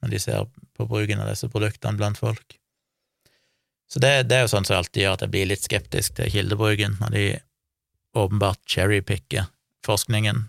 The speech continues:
til å passe deres argumenter. I samme studie så nevner de jo et par andre ting enn triclosan. De nevner blant annet, eh,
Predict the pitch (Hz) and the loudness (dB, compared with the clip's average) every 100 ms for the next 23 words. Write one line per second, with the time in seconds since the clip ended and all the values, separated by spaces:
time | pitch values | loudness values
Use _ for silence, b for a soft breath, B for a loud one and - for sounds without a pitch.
0 | - - 117 - 101 - 113 - 110 104 | -8 -2 -2 0 -2 0 -2 0 0 -2
1 | 113 110 107 107 - - - _ _ b | 0 0 0 0 0 -6 -8 _ _ b
2 | b b b b b - 147 135 151 - | b b b b b 2 6 6 4 4
3 | 127 110 107 110 101 107 113 101 98 95 | 4 6 4 4 4 4 4 6 4 4
4 | 98 98 - 107 107 95 92 95 101 101 | 2 0 -2 0 2 2 0 2 2 0
5 | 95 101 104 98 107 143 139 104 95 98 | 0 -2 0 2 4 4 4 4 2 2
6 | 98 98 92 92 92 95 - 101 92 | 2 0 2 2 2 0 0 2 2